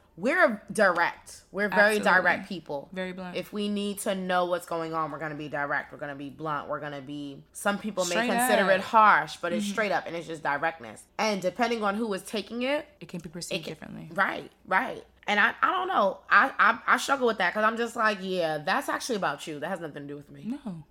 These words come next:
Speaker 2: And I, I completely understand that. There's, um, I think I brought up, uh, in an episode before, like, it's just some people, they assume that, you know, I'm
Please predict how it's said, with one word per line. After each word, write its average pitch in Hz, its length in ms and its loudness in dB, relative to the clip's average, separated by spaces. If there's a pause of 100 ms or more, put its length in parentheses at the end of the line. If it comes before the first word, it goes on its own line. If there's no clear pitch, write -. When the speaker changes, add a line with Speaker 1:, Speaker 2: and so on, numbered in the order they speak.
(140)
Speaker 2:
And 190 520 -6
I, 185 240 -4
I 180 80 -8
completely 175 340 -12
understand 165 380 -12
that. 156 180 -12
There's, 165 240 -10
um, - 420 -12
I 196 100 -8
think 233 140 -6
I 214 40 -6
brought 202 160 -2
up, 190 200 -10
uh, - 100 -12 (140)
in 190 120 -8
an 185 40 -4
episode 185 220 -8
before, 170 340 -8
like, 165 320 -12
it's 180 160 -6
just 180 220 -8
some 196 140 -4
people, 190 220 -6
they 175 220 -6
assume 185 400 -6
that, 170 120 -8
you 175 160 -8
know, 165 440 -8
I'm - 160 -8